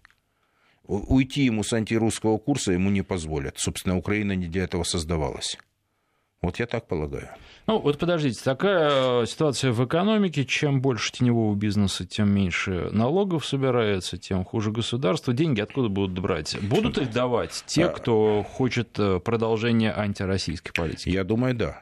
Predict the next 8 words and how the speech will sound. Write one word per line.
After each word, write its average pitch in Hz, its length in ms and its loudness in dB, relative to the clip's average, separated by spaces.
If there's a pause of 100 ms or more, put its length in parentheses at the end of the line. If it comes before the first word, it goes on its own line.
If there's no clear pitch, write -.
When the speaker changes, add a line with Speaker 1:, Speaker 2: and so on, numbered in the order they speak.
(120)
Speaker 1:
Я 92 160 -2
думаю, 107 300 0
да, 160 180 0
потому 107 360 -6
что, 98 280 0
собственно, 98 400 -2
если 95 280 0
уже 92 320 0